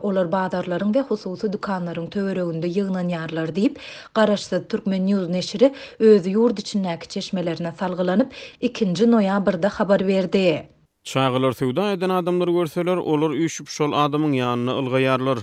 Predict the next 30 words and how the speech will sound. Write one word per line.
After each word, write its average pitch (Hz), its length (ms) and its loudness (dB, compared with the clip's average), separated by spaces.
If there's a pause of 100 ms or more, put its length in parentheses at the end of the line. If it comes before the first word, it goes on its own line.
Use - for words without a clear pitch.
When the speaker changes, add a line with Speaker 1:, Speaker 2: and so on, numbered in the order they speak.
Speaker 2:
we 117 140 -4
tas 165 260 -4
şol 170 260 -4
adamlaryň 160 540 0
sumkalaryny 131 640 -2
göz 123 180 -4
aýlaýar, 135 460 0
siýse 117 440 -6
hem 131 180 -2
bolar. 123 240 2 (460)
Çağalar 127 480 0
şol 190 180 -4
adamlardan 170 520 0
çörek 151 320 -2
üçin 156 340 -2
bir 135 60 -2
ýa-da 143 400 -2
bir 127 60 -2
ýarym 117 240 0
manat 131 360 -2
bermegi 117 320 0
soraýarlar. 127 600 0 (380)
Belki 190 280 0
olaryň 175 300 2
maşgalalaryna 143 560 0
çörek 131 240 -4
alar 139 240 -2
ýaly 139 240 0
puly 123 280 -6
bardyr. 127 360 2